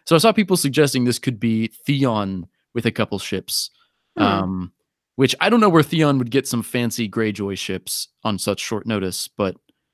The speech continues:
Speaker 1: uh, I don't know. Maybe he found some used ones or something. Um,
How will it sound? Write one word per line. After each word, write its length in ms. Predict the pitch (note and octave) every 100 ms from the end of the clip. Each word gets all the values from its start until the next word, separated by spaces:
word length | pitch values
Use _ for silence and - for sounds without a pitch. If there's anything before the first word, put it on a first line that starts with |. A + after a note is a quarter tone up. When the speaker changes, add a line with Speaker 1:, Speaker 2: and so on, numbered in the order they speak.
| _ _ _ _ _ _
Speaker 1:
uh, 680 | G#2 G2+ F#2+ F#2 F#2+ F#2 F#2 -
I 120 | G#2
don't 120 | G2+
know. 220 | G2+ G2 - _ _
Maybe 180 | A#2 G2+
he 40 |
found 220 | G2+ G#2+
some 120 | G2+ G2
used 280 | G2+ G2+
ones 340 | - G2 F#2+ -
or 80 | F#2+
something. 460 | G2 G2 G2 F#2 - _ _ _ _ _
Um, 460 | G2+ F#2 F#2 F2+ F2+